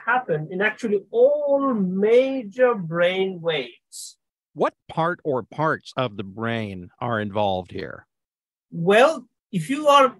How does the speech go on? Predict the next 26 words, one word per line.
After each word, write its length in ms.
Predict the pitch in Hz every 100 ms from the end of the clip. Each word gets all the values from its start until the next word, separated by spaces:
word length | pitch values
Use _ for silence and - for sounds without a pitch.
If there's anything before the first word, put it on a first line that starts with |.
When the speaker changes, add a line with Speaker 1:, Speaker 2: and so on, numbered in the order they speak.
| _
Speaker 1:
thinking 420 | 262 247 247 254
only 320 | 202 214 233 226
about 280 | 214 214
there 100 | 208
is 100 | 202
a 60 | 196
one 720 | 175 196 208 214 220 214 190 _
hot 180 | 214 202
spot, 540 | - - - 233 226 -
not 320 | 175 160 -
really. 360 | 170 175 120
So 140 | 120 180
this 200 | 202 214
is 100 | 220
a 80 | 208
multitude 960 | 214 220 285 294 277 - 233 - 214
of 180 | 214 170
brain 240 | 175 165
regions. 400 | 147 151 131 127 _ _ -
It's 240 | 269 -
a 80 | 294
network 960 | 233 233 277 320 - 269 226 202 175 165
of 160 | 170 151
brain 380 | 160 165 156 147
regions 840 | 165 147 135 117 _ - - - _ _ -
that's 480 | 190 220 226 -